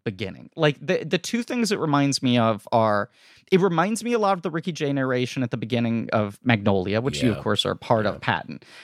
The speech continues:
Speaker 1: But that weird thing where you're seeing, eh, very banal slices of people's lives, but you understand, like, he wouldn't be telling me this if something very odd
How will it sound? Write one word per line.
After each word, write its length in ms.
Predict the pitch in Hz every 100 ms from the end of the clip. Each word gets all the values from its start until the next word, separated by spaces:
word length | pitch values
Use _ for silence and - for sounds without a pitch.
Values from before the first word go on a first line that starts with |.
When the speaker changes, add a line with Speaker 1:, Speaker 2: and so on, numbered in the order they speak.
| -
Speaker 1:
But 100 | 156
that 220 | 175 170 160
weird 340 | 214 247 208
thing 240 | 202 190
where 100 | 156
you're 200 | 151 143
seeing, 760 | 131 - - 180 180 170 156 151 -
eh, 180 | - -
very 480 | 135 107 160 165 165
banal 500 | 135 139 139 151 160
slices 500 | - 135 127 131 113
of 120 | -
people's 400 | 113 110 107 107
lives, 600 | 104 98 - - - - _ _ _ _
but 100 | 151
you 160 | 160 165
understand, 760 | 170 165 - - 139 131 117
like, 280 | 113 107 -
he 220 | - 196
wouldn't 320 | 175 226 269 254
be 120 | 202
telling 520 | - 160 165 147 131
me 100 | 117
this 320 | 95 107 -
if 120 | - -
something 560 | 151 143 131 110 110 -
very 400 | - 139 135 127 110
odd 460 | 117 104 101 92